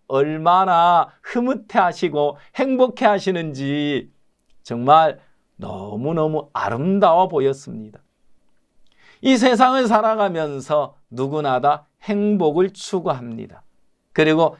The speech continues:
행복을 찾아 인생을 떠난다고 생각을 합니다. 인생의 여정을 살아가면서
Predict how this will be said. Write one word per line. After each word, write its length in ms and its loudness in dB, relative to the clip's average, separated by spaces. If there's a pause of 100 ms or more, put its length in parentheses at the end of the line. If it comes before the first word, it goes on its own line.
(120)
행복을 640 2
찾아 520 4 (220)
인생을 960 2 (240)
떠난다고 600 4
생각을 480 -4
합니다. 440 -12 (1400)
인생의 560 4
여정을 440 4
살아가면서 1080 0